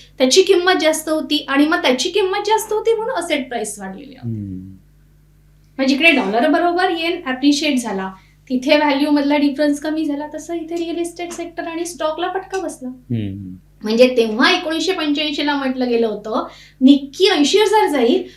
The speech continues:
Speaker 1: तो ऐंशी हजार जाऊ दे, दोन हजार पंचवीस पर्यंत चाळीस हजार पण पार केलेले नाहीत निक्कीने.
Speaker 2: नाही.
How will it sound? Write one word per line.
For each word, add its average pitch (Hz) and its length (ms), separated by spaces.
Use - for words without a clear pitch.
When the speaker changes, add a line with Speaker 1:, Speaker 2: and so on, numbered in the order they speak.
Speaker 1:
तो 359 60
ऐंशी 285 340
हजार 403 440
जाऊ 339 220
दे, 339 420
दोन 294 160
हजार 370 200
पंचवीस 330 440
पर्यंत 339 240
चाळीस 339 420
हजार 320 220
पण 381 180
पार 311 240
केलेले 285 320
नाहीत 262 260
निक्कीने. 220 340
Speaker 2:
नाही. 180 240